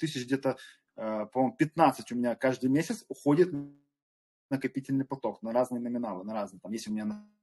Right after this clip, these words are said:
три года, есть на пять лет потоки. Я их как бы щас не ощущаю, на-, ну, как не, не ощущаю. Я выплаты буду получать только через, там уже, наверное, через два года.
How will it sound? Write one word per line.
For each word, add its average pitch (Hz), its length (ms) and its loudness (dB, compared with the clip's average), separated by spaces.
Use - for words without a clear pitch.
три 190 180 2
года, 151 280 4
есть 113 160 0
на 104 80 -8
пять 175 260 4
лет 151 180 -2
потоки. 135 440 4
Я 180 240 8
их 202 240 -2
как 185 140 6
бы 170 100 6
щас 175 200 2
не 175 100 6
ощущаю, 175 680 4
на-, 117 160 -4
ну, 117 180 -2
как 117 160 -2
не, 139 160 6
не 151 100 4
ощущаю. 135 680 4
Я 143 180 8
выплаты 139 420 0
буду 139 220 -2
получать 143 340 -2
только 135 220 -6
через, 143 400 -2
там 139 160 2
уже, 139 140 0
наверное, 139 260 2
через 147 180 -4
два 214 200 0
года. 113 280 -4